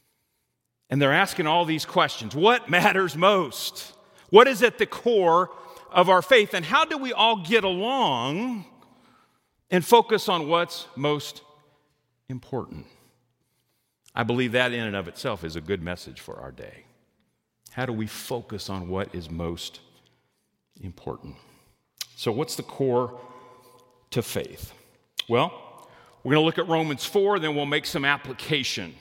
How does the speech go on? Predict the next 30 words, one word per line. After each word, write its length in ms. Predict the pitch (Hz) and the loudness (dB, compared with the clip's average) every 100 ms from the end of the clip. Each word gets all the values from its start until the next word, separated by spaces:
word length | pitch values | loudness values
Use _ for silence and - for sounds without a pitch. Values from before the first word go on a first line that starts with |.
| _ _ _ _ - - | _ _ _ _ -14 -2
Let 60 | |
me 80 | 127 | -2
take 260 | 127 175 139 | 0 -2 -2
you 80 | 139 | 0
right 240 | 143 131 | 0 0
there. 280 | 165 185 226 - - - _ _ _ _ _ _ _ _ _ _ _ _ _ - _ _ _ - | 0 -2 -4 -12 -20 -20 _ _ _ _ _ _ _ _ _ _ _ _ _ -20 _ _ _ 2
Romans 340 | 143 180 175 | 4 4 0
four, 280 | - 180 175 | -2 0 0
verse 300 | 147 170 - | 0 -2 -2
one. 340 | 165 175 180 175 - - - - - _ _ _ - | -4 -4 -4 -6 -14 -20 -20 -20 -20 _ _ _ 0
I'm 140 | 156 | 4
gonna 180 | 151 165 | 6 6
walk 320 | 135 175 190 | 6 2 0
through 180 | - 196 | -2 -4
the 80 | 147 | -4
scripture. 480 | - 226 214 - 180 | 0 0 2 2 2
I'm 80 | 165 | 2
gonna 140 | 151 | 0
make 180 | 156 151 | 0 -2
a 80 | - | -2
couple 340 | 208 190 170 | -2 0 2
observations, 800 | 160 147 160 123 160 185 196 156 | 2 2 -4 0 2 0 -4 -4
but 160 | 147 139 | -2 0
I 60 | |
need 160 | 147 147 | -2 -4
to 60 | 135 | 0
go 180 | 151 | 0
through 260 | 147 147 143 | 0 -2 -4
it 140 | 131 | -4
fairly 720 | - - 185 185 156 139 139 | -8 -2 0 0 0 0 -2